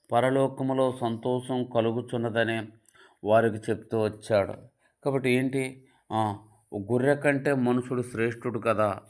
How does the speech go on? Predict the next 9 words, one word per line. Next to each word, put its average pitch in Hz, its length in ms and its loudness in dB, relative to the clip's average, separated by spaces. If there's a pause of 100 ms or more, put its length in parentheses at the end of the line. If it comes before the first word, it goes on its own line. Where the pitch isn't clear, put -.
(120)
అంటున్నాడు. 98 580 0 (440)
కాబట్టి 139 400 2
తొంభై 131 400 2 (120)
తొమ్మిది 127 380 2
మంది 120 320 2
నీతిమంతుల 127 760 0
కంటే 113 600 -2 (760)
ఒక్క 123 260 -4
పాపి 131 800 0